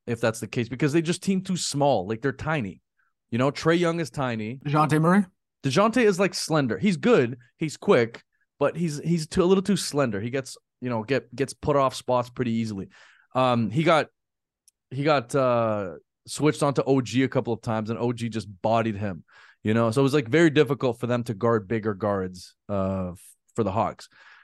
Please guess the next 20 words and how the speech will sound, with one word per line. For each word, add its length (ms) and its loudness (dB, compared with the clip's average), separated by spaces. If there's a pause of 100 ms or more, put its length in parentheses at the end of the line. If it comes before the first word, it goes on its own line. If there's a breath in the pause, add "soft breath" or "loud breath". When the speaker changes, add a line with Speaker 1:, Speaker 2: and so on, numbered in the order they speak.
(120)
Speaker 1:
So 120 2
I 100 4
don't, 100 0
I 60 0
don't 100 2
know. 160 0
That's 220 2
my 140 2
problem 300 2
with 140 -2
them. 360 -4 (400)
And 320 0 (800)
so 320 4
that 200 4
one 220 2
play, 500 0 (160)
which, 420 -6
by 140 0
the 80 2
way, 260 2